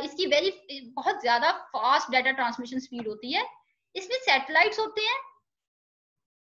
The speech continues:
और बहुत सारे अर्थ stations होते हैं, ठीक है। Communication satellite को पहले देख लेते हैं। ये सैटेलाइट एक स्पेस station होता है। अक्सर आपने satellite का लफ्ज सुना है ना। अच्छा, वैसे satellite क्या होता है?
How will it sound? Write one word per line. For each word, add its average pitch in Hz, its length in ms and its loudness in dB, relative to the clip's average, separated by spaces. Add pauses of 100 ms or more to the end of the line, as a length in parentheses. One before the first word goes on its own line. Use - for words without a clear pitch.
(300)
और 320 400 6
बहुत 381 300 0
सारे 349 200 4
अर्थ 320 320 4
stations 269 500 -2
होते 208 220 -6
हैं, 175 200 -18 (1600)
ठीक 381 120 2
है। 494 80 6
Communication 440 560 2
satellite 285 400 4
को 294 60 0
पहले 240 180 2
देख 220 200 -6
लेते - 180 -12
हैं। - 160 -18 (380)
ये 381 60 -4
सैटेलाइट 370 540 4
एक 415 140 -2
स्पेस 320 440 -4
station 269 400 -2
होता 208 200 -6
है। - 220 -10
अक्सर - 180 0
आपने 359 180 2
satellite 285 440 0
का 339 60 0
लफ्ज 294 160 -4
सुना 262 200 -6
है 392 80 -2
ना। 339 60 -4
अच्छा, 339 200 -8
वैसे 381 220 -4
satellite 392 460 0
क्या 392 120 4
होता - 200 0
है? - 200 -10